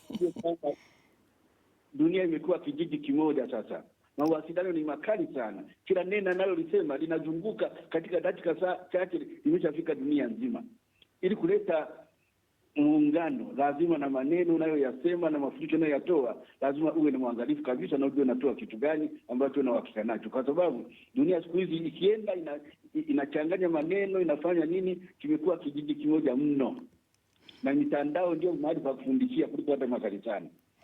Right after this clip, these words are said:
Speaker 2: Vyombo vya habari vimekuwa vya kufundishia kuliko hata makanisani. Hivyo hapo anapaswa kuwa mtu ambaye anaweza kuwaunganisha katika kauli zake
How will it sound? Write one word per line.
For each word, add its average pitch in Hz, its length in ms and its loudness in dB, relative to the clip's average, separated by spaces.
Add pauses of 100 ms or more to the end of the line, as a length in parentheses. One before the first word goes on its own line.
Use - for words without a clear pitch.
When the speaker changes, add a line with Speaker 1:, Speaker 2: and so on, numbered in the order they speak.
(360)
Speaker 2:
Vyombo 165 240 2
vya 143 160 2
habari 170 360 2
vimekuwa 151 320 0
vya 139 140 2
kufundishia 139 380 -2
kuliko 135 220 -2
hata 123 140 0
makanisani. 101 600 -4 (460)
Hivyo 156 180 2
hapo 170 400 -4 (180)
anapaswa 143 400 0
kuwa 151 200 0
mtu 156 260 -2
ambaye 143 240 0
anaweza 139 460 0
kuwaunganisha 139 960 0
katika 139 340 -6
kauli 123 380 0
zake 190 440 -2